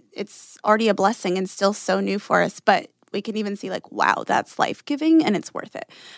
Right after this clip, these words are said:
And actually, it's kind of fun. We walk away feeling refreshed and full of wisdom. <laughs> And anyways, another thing I would say, this is the last kind of point, and this is more of just a gut check for you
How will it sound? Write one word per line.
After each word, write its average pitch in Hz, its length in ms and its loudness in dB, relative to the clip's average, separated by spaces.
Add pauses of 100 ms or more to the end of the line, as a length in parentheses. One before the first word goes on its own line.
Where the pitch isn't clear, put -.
(120)
And 233 100 4
actually, 339 280 4
it's 453 100 0
kind 359 180 4
of 294 60 0
fun. - 400 -2
We 233 100 -2
walk 233 220 2
away 247 200 0
feeling 208 280 -6
refreshed - 640 0
and 175 460 -4 (460)
full 262 160 6
of 185 80 0
wisdom. 294 400 4
<laughs> - 40 2 (100)
And 220 180 -2 (340)
anyways, 277 380 4 (340)
another 294 260 4
thing 453 140 4
I 330 100 6
would 254 140 2
say, 196 180 2
this 226 160 -2
is 269 40 -2
the 262 120 6
last 214 560 0
kind 233 200 2
of 202 120 -2
point, 190 520 2
and 220 160 4
this 233 140 4
is 294 140 6
more 285 200 8
of 233 80 4
just 208 300 0
a 196 140 -4
gut 196 320 2
check - 260 2
for 202 240 0
you 180 480 2